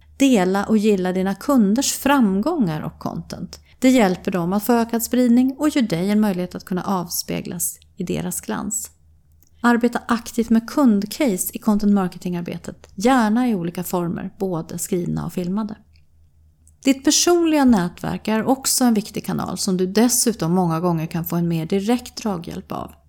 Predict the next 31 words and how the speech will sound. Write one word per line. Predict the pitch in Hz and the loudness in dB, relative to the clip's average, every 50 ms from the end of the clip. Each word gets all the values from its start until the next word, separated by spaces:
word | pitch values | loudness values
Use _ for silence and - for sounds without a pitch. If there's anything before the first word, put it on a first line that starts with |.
| _ - _ _ _ _ - - _ _ - | _ -20 _ _ _ _ -20 -20 _ _ 0
Men | - 233 247 240 240 | 4 6 6 6 6
börja | 302 311 311 277 233 226 247 240 240 - | 6 4 6 6 6 4 4 2 0 0
alltid | - 254 240 202 180 - - - 202 185 175 | 2 2 2 2 0 -4 -6 -4 -4 -2 -2
med | 180 160 - - | -2 -2 -4 -6
att | 170 - | -6 -6
själv | - - - 254 226 220 214 196 170 | -8 -2 2 2 4 4 2 2 0
ge. | 165 185 220 214 175 - - 208 - - - _ _ _ - - - | 0 2 2 2 2 0 -4 -8 -8 -10 -20 _ _ _ -20 -4 -2
Uppmuntra | 226 220 226 - - 196 190 185 - 175 | -2 -2 -2 -2 -2 0 0 0 -2 -2
till | 175 175 156 | -2 -2 -2
dialog, | 156 165 165 156 151 147 139 165 208 254 269 262 262 254 247 - | -2 -2 -2 -2 -2 -2 -2 -2 -2 0 0 -2 -4 -4 -4 -4
tipsa | - 202 - - - 151 | -4 -4 -4 -4 -6 -6
om | 156 156 | -6 -6
kontakter, | - 156 156 - - 226 226 226 - - _ _ - - 226 220 214 214 214 - | -6 -8 -10 -4 -4 -4 -4 -4 -10 -20 _ _ -6 -2 -2 0 0 -2 -4 0
inkludera | 208 208 190 - 196 180 170 165 170 175 | 0 0 0 0 -4 -4 -2 -4 -4 -4
personerna | - 190 175 - - 156 - 160 165 185 180 - - 175 - _ - _ | -6 -6 -6 -4 -4 -4 -4 -4 -6 -6 -6 -8 -10 -12 -14 _ -16 _
i | - 180 175 175 | -8 -8 -8 -8
ditt | - 160 - _ - | -10 -12 -12 _ -10
nätverk. | - - - 165 - - - - 170 175 _ - - - _ _ _ - - - _ _ | -10 -10 -10 -12 -12 -14 -14 -14 -14 -16 _ -20 -20 -20 _ _ _ -20 -20 -20 _ _
Då | - 285 277 | 0 0 2
kommer | - - 294 269 262 247 | 4 4 6 8 8 6
även | 226 202 196 196 190 - - | 6 4 2 0 -2 0 0
de | 262 269 254 196 185 190 208 226 | 2 4 4 4 2 0 0 0
som | - - 226 208 208 208 | 2 2 4 2 2 2
från | - 214 214 214 | 2 2 2 4
början | 294 311 294 240 220 262 339 330 254 | 4 2 4 4 2 2 2 0 0
kanske | 202 190 175 170 165 | 0 0 0 0 -2
inte | 156 - 165 | -4 -4 -4
var | 165 165 | -4 -2
så | 170 - 175 | -2 0 0
nära | 180 180 175 175 170 175 208 269 302 - - _ _ | 0 2 2 2 2 0 0 -2 -4 -6 -14 _ _
kontakt | - 240 226 208 214 269 - - | -2 -2 0 0 -2 -4 -4 -10